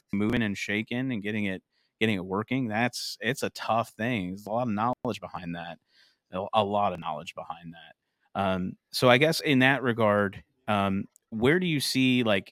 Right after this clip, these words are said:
what would you tell a new church, um, who has not been live streaming or hasn't started any kind of, like,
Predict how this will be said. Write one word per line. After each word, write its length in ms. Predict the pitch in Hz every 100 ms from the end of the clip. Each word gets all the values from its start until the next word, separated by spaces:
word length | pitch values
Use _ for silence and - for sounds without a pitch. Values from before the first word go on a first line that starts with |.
| _
what 220 | 107 143
would 140 | 160 143
you 180 | 127
tell 520 | 120 - - 113 113 107
a 60 |
new 200 | 101 104 101 - -
church, 420 | 104 104 - - - _ _ _ _ -
um, 500 | 87 87 - 90 90
who 60 | 107
has 140 | 98
not 200 | 107 107
been 120 | 107 101
live 280 | 98 98
streaming 560 | - 98 98 98 95 95
or 100 | 87
hasn't 360 | 101 98 98 -
started 460 | - 98 98 95 -
any 220 | 101 107
kind 240 | - 104 101
of, 80 |
like, 220 | 95 90